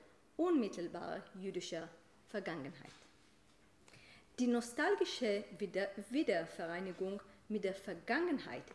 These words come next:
die Tedlau seinen Lesern ermöglichte, basierte somit nicht auf Geschichten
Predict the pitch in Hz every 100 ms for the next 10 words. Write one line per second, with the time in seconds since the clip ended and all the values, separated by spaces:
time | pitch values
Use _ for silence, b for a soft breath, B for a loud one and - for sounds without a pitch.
0 | B B B - 220 - 294 302 226 165
1 | 165 - - 180 196 190 190 185 196 214
2 | 185 170 160 - 180 202 302 277 - 165
3 | - - - B B B 220 226 330 403
4 | 359 240 226 262 302 - - 240 302 392
5 | - 247 254 220 - 233 - 185